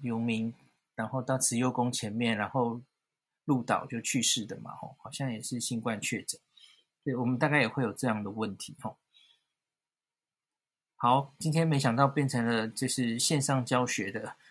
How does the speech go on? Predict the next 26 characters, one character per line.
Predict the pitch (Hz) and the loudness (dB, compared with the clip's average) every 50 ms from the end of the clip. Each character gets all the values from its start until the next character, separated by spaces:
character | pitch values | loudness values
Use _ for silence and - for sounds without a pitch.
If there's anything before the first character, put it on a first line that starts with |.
| _ _ _ _ | _ _ _ _
状 | - 180 151 139 | 2 4 4 4
况 | 135 - 156 135 117 | 6 6 6 6 6
房， | - - 98 76 87 - | 4 4 2 2 2 0
吼。 | - 123 107 - - _ _ _ _ _ _ _ _ _ _ | -2 -2 -2 -2 -8 _ _ _ _ _ _ _ _ _ _
那 | 139 131 | -2 2
也 | 131 131 139 | 4 4 6
许 | 143 139 | 4 4
这 | 123 143 147 | 4 4 2
是 | 139 147 139 127 117 - _ | 2 2 0 0 -4 -10 _
一 | - 135 | -12 -2
个 | 127 135 123 | 0 0 0
非 | - - 147 143 | 2 4 2 2
常 | 139 139 127 120 127 127 | 4 4 2 2 2 -2
值 | - - 120 113 | -2 -4 -4 0
得 | 113 120 120 | 2 0 2
后 | - 143 135 127 | 2 2 0 0
续 | 127 - 131 123 | 0 -2 -4 -2
追 | - 123 123 | 0 0 0
踪 | 120 - 123 123 123 | 0 0 -2 -2 0
的 | 120 107 | -2 -4
议 | - 127 131 117 | -2 -2 -2 -2
题， | - - - 107 - - | -2 -6 -12 -14 -14 -12
吼。 | - 107 - _ _ _ _ _ _ _ _ _ _ _ _ _ _ - | -12 -14 -14 _ _ _ _ _ _ _ _ _ _ _ _ _ _ 0
那 | 139 131 127 120 120 117 | 2 4 4 4 2 -2
所 | 110 - - 131 | -4 -4 -2 0
以 | 127 127 117 113 101 - - - | 0 0 0 0 -4 -6 -10 -14